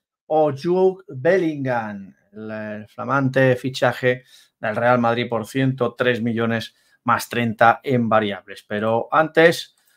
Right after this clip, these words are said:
os quiero hablar de uno de nuestros patrocinadores, el sponsor noventa y uno fútbol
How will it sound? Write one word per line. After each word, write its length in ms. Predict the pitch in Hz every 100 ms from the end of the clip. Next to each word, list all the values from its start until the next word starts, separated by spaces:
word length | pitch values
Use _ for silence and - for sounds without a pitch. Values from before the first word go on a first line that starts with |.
| _ -
os 260 | 117 113
quiero 240 | - 139 127
hablar 320 | 127 135 131
de 100 | 127
uno 220 | 131 127
de 80 | 123
nuestros 480 | 120 117 - 113 -
patrocinadores, 1120 | 123 120 113 113 113 127 131 135 139 - - _ _ _
el 340 | - 104 110
sponsor 560 | - 123 123 - 131 120
noventa 540 | 113 123 147 139 127
y 80 | 135
uno 180 | 135 127
fútbol 540 | - 131 131 135 135